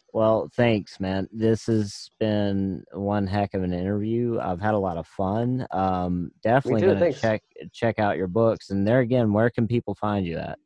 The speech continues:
Speaker 2: Um, on my website, or I have an Amazon page. I have a Facebook page. Just type in my name and it'll all come up. Um, Benjamin Mollenauer dot weebly dot com, or my author page, Benjamin Mollenauer,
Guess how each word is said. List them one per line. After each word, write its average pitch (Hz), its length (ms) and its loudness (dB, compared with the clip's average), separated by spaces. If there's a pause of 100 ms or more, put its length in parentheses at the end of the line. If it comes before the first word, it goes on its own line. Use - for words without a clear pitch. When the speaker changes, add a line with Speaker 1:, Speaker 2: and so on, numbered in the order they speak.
(160)
Speaker 2:
Um, 185 240 4
on 139 380 -4
my 120 60 2
website, 143 540 2
or 120 200 2
I 120 40 2
have 123 100 0
an 113 80 -6
Amazon 127 460 0
page. 139 460 -2
I 110 80 0
have 113 140 -2
a 107 40 -4
Facebook 139 520 -4
page. 156 380 -4
Just 107 240 -6
type 120 180 -2
in 127 80 -2
my 123 160 2
name 135 320 2
and 104 200 0 (220)
it'll 110 220 -2
all 120 180 4
come 131 220 -6
up. 156 320 -4
Um, 95 160 -8
Benjamin 117 320 -4
Mollenauer 123 500 2
dot 104 260 0
weebly 113 300 -4
dot 107 240 -2
com, 131 320 -2
or 95 340 0
my 98 140 -6
author 117 280 0
page, 139 360 -4
Benjamin 104 320 -6
Mollenauer, 127 600 -2